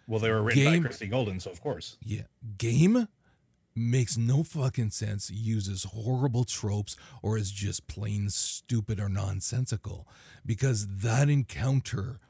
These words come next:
Speaker 2: where he hurls his axe into Malfurion is unbelievably stupid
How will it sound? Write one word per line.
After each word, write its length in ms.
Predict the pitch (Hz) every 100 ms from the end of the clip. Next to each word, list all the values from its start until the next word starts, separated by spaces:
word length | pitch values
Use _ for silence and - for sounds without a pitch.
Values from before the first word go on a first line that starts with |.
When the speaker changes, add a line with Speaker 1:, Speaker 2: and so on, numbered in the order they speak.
| _ _ -
Speaker 2:
where 300 | 110 117 104
he 540 | - 120 120 117 107 - _ _ _ _ _ _ _
hurls 440 | - 123 120 120
his 180 | 110 104
axe 460 | 113 110 98 - -
into 320 | 120 107 110
Malfurion 720 | 104 104 95 104 110 104 90 98 _ _ _ _ _ _ _ _ _ _ _
is 580 | 131 127 123 117 110 - - _ _ _ _ _ _ _ _ _ _ _ _
unbelievably 920 | 151 143 143 135 123 123 110 104 113 98
stupid 1000 | - - - - 170 139 101 101 101